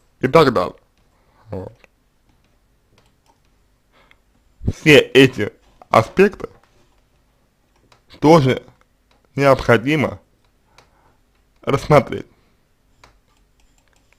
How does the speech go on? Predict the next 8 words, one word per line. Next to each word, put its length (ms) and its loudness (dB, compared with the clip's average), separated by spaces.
А 100 6
потому, 580 4
потому, 580 -8
а, 400 0
здесь 440 -2
моя 240 2
рекомендация 640 -2
будет 340 -12